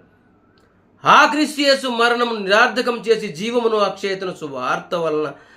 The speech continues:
వెలుగులోకి తెచ్చాడు. మరణాన్ని జయించాడు. అందుకే అపొస్తలులు అంటున్నారు, "మరణం,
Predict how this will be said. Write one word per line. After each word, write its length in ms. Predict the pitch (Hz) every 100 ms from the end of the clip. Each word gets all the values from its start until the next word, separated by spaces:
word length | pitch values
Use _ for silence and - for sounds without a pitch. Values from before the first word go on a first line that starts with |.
| _
వెలుగులోకి 440 | 107 139 143 143 127
తెచ్చాడు. 300 | 127 147 131
మరణాన్ని 360 | 175 277 294
జయించాడు. 520 | 285 311 294 285 214 - _ _ _
అందుకే 240 | 147 190 277
అపొస్తలులు 360 | 269 285 294
అంటున్నారు, 400 | 285 277 269 196 - _ _ _ _ _ 120
"మరణం, 580 | 143 190 240 254 233